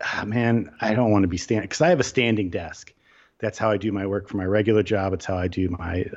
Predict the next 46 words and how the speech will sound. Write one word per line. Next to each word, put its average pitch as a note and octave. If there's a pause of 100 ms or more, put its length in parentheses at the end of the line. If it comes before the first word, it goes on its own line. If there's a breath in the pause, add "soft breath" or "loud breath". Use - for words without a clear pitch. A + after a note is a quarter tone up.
(140)
uh, G#2
podcasting G2+
stuff. F2+ (420 loud breath)
I'm F#2+
standing G2+
up. D#2+
I'm F2+
standing G#2
up F#2
at G2+
this -
moment. A#2 (560 soft breath)
It G#2
helps A2
me G2 (120)
stay G2 (180)
focused. A#2 (420 soft breath)
But C#3+
it G3+
was G3+
getting G3
late. C3+
I'm C3+
like, D3
"You F#3
know, G#3+
I'm F#3
just -
gonna A#2
sit G#2
down F#2+
in F#2+
my E2+
chair." E2 (340)
And F#2+
I've G2+
got, B2+ (200)
you G3
know, F#3
this E3+
thing's C3
got G2+
a F2+
long F2+
cord. F#2+
I'm -